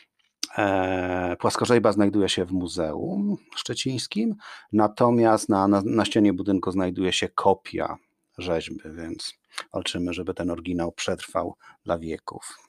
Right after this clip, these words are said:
Z rezydenc-, z rezydencją Loiców, bo to,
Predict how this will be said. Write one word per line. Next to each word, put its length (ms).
Z 80
rezydenc-, 580
z 80
rezydencją 640
Loiców, 560
bo 100
to, 200